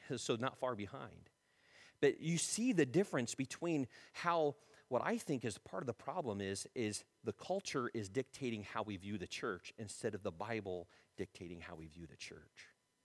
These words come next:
Instead of approaching it very individualistically, uh, in this case, you would have to say this, "We're being more American than being Christian." And that's a problem. It's a problem for God.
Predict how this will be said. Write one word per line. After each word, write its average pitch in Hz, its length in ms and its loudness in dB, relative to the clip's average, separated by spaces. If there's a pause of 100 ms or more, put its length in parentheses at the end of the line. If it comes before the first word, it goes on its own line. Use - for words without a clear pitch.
(760)
Instead 165 200 2
of 139 60 4
approaching 151 440 4
it 117 120 0
very 120 300 0
individualistically, 107 1120 0 (420)
uh, 98 200 0
in 113 100 2
this 170 220 2
case, 151 300 2
you 135 60 0
would 123 100 0
have 127 160 -2
to 123 80 -4
say 123 180 0
this, - 380 -2 (1500)
"We're 120 100 -2
being 123 180 2
more 113 180 2
American 104 500 -2
than 90 100 -4
being 85 180 -6
Christian." - 480 -10 (1900)
And 101 100 -4
that's 185 180 -4
a - 40 -6
problem. 208 460 -10 (600)
It's - 120 -14
a - 20 -16
problem 170 240 -4
for 98 120 -6
God. 170 380 -6